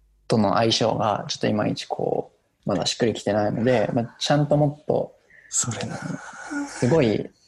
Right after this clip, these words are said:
Speaker 1: しっかりとし-、使う用途にはまあ全然そういうのを導入したいなという感じはあるんですけど、そういうのがあんまり、ポイント、ポイントは入れるかどうか選択肢にはあるとは思うんですけど、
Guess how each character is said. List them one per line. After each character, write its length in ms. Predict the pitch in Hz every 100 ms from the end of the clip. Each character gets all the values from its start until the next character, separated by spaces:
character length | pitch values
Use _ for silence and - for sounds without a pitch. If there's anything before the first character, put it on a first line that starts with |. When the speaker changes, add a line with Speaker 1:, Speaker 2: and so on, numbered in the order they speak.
| - _ _ -
Speaker 1:
し 140 | -
っ 20 | -
か 120 | 170
り 80 | 131
と 80 |
し-、 220 | 110 - - - -
使 180 | - 123
う 120 | 120
用 180 | 123 110
途 320 | - 156 - _ _ _ _ _ _
に 120 | 165 190
は 120 | 107
ま 220 | 113 107
あ 40 |
全 200 | 147 110
然 340 | 104 110 98 92
そ 220 | 127 113 107
う 40 |
い 140 | 107
う 40 | 104
の 140 | 98
を 80 | 87
導 220 | - 104
入 160 | 101 101
し 140 | 101
た 100 | -
い 60 | 98
な 180 | 98 104
と 160 | -
い 100 | -
う 80 | -
感 200 | - -
じ 100 | -
は 80 | -
あ 60 | 71
る 120 | -
ん 20 |
で 80 | -
す 120 | -
け 100 | -
ど、 120 | - -
そ 240 | - -
う 180 | 175 185
い 180 | 180 175
う 40 |
の 100 | 147
が 140 | - 127
あ 40 |
ん 120 | 156
ま 100 | 160
り、 220 | 156 151 - - - - -
ポ 100 | 139
イ 80 | 190
ン 40 |
ト、 320 | 196 190 -
ポ 80 | 160
イ 120 | 202
ン 20 | 202
ト 160 | 120
は 320 | 110 104 - - -
入 80 | 127
れ 80 | 120
る 140 | 127
か 120 | 127
ど 180 | 107 120
う 20 |
か 180 | 120 - _ _ - -
選 160 | - 117
択 160 | 117
肢 60 | -
に 80 | 107
は 100 | 104
あ 40 |
る 160 | 104 -
と 100 | -
は 80 | -
思 100 | -
う 60 |
ん 20 |
で 80 | -
す 100 | -
け 120 | -
ど、 240 | - -